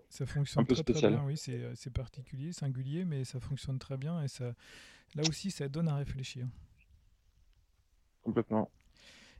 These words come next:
Speaker 1: Bon, écoutez, on arrive à la, à la fin de cet entretien. Donc, je rappelle vos deux livres, donc Truffieux chez La Cinquième Couche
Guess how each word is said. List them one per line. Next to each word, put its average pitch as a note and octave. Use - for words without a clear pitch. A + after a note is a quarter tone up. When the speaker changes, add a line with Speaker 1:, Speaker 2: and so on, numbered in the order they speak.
Speaker 1:
Bon, D3+
écoutez, D3
on D#3
arrive D3
à D3
la, C#3
à C#3
la C#3
fin D3+
de C#3+
cet -
entretien. C#3+
Donc, D3
je C3+
rappelle D#3+
vos B2+
deux C3
livres, F3+
donc C#3
Truffieux D3+
chez C3
La A#2
Cinquième C3
Couche -